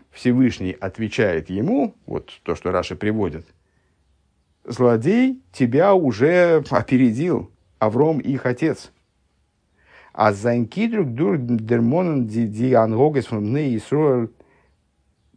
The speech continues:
кон нит хал зайн. Твоё напоминание, мол, относительно поступков евреев, которые вот являлись нарушением регламента,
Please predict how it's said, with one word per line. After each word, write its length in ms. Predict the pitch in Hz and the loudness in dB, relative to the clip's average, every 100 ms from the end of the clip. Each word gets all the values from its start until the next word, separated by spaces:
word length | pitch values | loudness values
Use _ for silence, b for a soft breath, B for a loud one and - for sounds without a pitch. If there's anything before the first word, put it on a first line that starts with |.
| - | 0
кон 300 | 165 185 165 | 2 4 0
нит 200 | 147 - | -4 -6
хал 380 | - 160 180 160 | -2 2 2 2
зайн. 460 | 113 95 87 - - _ _ _ _ _ _ _ - | 2 2 0 -8 -16 _ _ _ _ _ _ _ 0
Твоё 320 | 127 139 160 | 4 4 4
напоминание, 880 | 135 123 135 143 165 160 120 107 | 2 2 2 2 0 2 2 2
мол, 340 | 110 139 107 - _ _ | 0 0 0 -4 _ _
относительно 720 | - 104 110 123 127 107 101 | -4 -2 -6 -4 -6 -4 -6
поступков 680 | - 101 - 139 - 98 107 | -4 -4 -2 -4 -2 -2 -2
евреев, 420 | 101 143 135 95 | -2 0 2 0
которые 560 | 92 87 98 90 85 | -4 -4 -2 -2 -2
вот 220 | 87 82 - - - | -4 -8 -12 -20 -8
являлись 480 | 104 104 98 92 - | -4 0 0 0 -6
нарушением 640 | 104 120 120 113 110 101 | -2 -2 -2 -2 0 -2
регламента, 680 | 101 101 101 95 85 78 - | -4 -2 -2 -2 -6 -10 -14